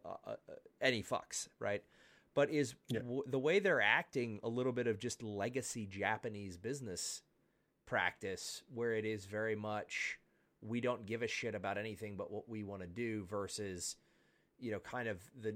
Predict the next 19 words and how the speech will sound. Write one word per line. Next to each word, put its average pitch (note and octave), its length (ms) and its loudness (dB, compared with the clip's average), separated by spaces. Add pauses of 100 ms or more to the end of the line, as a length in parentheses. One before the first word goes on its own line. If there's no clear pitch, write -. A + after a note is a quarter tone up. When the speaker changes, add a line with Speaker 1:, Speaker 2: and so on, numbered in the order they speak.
Speaker 1:
the A2 100 -2
newer A2 440 2
mentalities G#2 800 4
of F#2 200 -8
the G2+ 80 -8
user G#2+ 400 -2
experience G#2+ 640 0
and F#2+ 100 -6
what G#2+ 140 0
our F#2+ 100 2
users F#2 540 -4
ultimately, G2 380 -4
'cause E2+ 180 -10
they're G2 180 -2
the F#2 80 -4
ones F#2 240 -8
that G#2 120 -8
are F#2 60 -6
gonna F2 220 -6